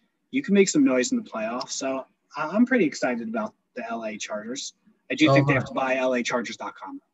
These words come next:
Speaker 2: They do, and I think you're right. I think, hey, Brandon, if, if Staley does the job that you seem to think he's gonna do, then we will see this team right there at the end. Not at the end, you know,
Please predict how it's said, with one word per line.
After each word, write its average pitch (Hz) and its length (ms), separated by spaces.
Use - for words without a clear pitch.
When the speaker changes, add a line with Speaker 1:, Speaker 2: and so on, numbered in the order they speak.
Speaker 2:
They 101 120
do, 95 340
and 92 420
I 95 120
think 101 280
you're 95 140
right. 90 220
I - 100
think, 190 160
hey, 104 340
Brandon, 123 460
if, 104 220
if - 240
Staley 123 440
does 117 240
the 107 60
job 113 360
that 98 160
you 113 140
seem 123 220
to - 60
think 113 220
he's 135 160
gonna 139 140
do, 147 340
then 95 320
we 104 180
will 110 140
see 113 200
this 104 200
team 107 460
right 92 180
there 101 200
at 98 100
the 98 100
end. 101 300
Not 101 180
at - 60
the 95 120
end, 85 200
you - 120
know, 80 100